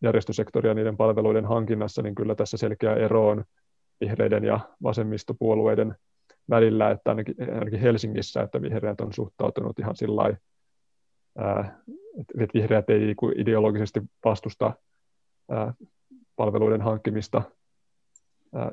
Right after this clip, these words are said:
yrityksiltä, vaan, vaan tota, pyritään hakemaan sitä, että mikä on minkäkin palvelun tuottamiseen sopiva ratkaisu, ja yleensä se, ja yleensä on niinku ainakin Helsingissä suosittu semmoista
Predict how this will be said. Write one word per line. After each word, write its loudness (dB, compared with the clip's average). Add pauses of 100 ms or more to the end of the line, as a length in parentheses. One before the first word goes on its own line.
yrityksiltä, 0
vaan, 2 (100)
vaan -2
tota, 0 (460)
pyritään -2
hakemaan -2
sitä, -4
että -4 (180)
mikä -2
on -2
minkäkin -8
palvelun 2 (420)
tuottamiseen 0
sopiva 6
ratkaisu, 2
ja 4
yleensä 0
se, 2 (260)
ja 0
yleensä 0
on 0
niinku -4 (320)
ainakin -2
Helsingissä 0
suosittu 0
semmoista -2